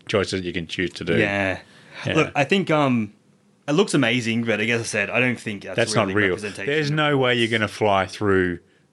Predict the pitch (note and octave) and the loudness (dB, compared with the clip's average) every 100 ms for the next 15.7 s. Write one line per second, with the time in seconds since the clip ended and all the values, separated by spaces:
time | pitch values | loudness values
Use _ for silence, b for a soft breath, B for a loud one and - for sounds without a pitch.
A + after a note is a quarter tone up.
0 | _ _ G#2 F#2+ A2 G2+ F#2+ F2+ F2+ - | _ _ 0 0 -2 -2 -2 0 0 0
1 | F#2+ E2 - A2+ G#2+ G2 F2+ E2 D#2+ C3+ | -4 -4 -6 0 2 2 0 0 -2 -4
2 | - D#3+ C#3 A#2+ C#3 C3 A2 A#2+ G#2+ A2 | 0 0 0 -2 -2 -2 -4 -2 -2 -4
3 | G#2 - G#2 A2+ G#2 F#2 F2+ - C#3 A#2 | -8 -2 0 0 -2 -2 0 0 0 0
4 | A2 G2 G2+ G2 G#2+ A2+ A#2 A2+ A2+ G#2+ | -2 -6 -6 -4 0 2 4 4 4 2
5 | G#2+ A2+ C#3+ D3+ C#3+ E3+ E3+ D3+ D3+ C#3+ | 0 0 2 2 0 0 0 2 0 2
6 | C#3 A#2+ - C3+ C3 B2 - - D3+ G3 | -2 -2 -4 -6 0 -2 -2 0 0 0
7 | A#2+ B2 A#2 B2 G#2 B2 C3+ A#2 B2+ B2 | -2 -4 -2 -2 0 2 2 4 2 2
8 | A2 B2+ C3+ F3+ F#3 C#3+ A#2+ A#2 C3 B2+ | 0 0 2 2 4 2 2 2 0 0
9 | B2 A#2 A#2 G#2+ F#2+ - G#2 A2 B2+ F3 | 0 0 0 0 -4 -8 0 4 4 4
10 | F#3 D#3 C3+ C#3 C#3+ D#3+ C#3+ A2 F2 - | 2 2 2 4 4 4 4 4 2 2
11 | A#2 A#2 G#2 - - B2 G2+ G2 G#2+ F#2 | 4 4 0 -8 -2 0 2 2 4 4
12 | F2+ G2+ B B B - A#2+ C3+ - C#3 | 0 -6 B B B -2 -2 -4 -4 0
13 | C3+ C3+ C3 D#3 E3 B2 - B2 G2 F2+ | 0 0 0 0 2 0 2 2 4 0
14 | F#2+ C3+ C#3 D3 A#2 C3 A#2 G#2+ G2 - | -2 2 4 4 4 4 4 4 2 0
15 | G2+ - F#2 E2+ F#2 F#2 | 0 0 -2 0 0 0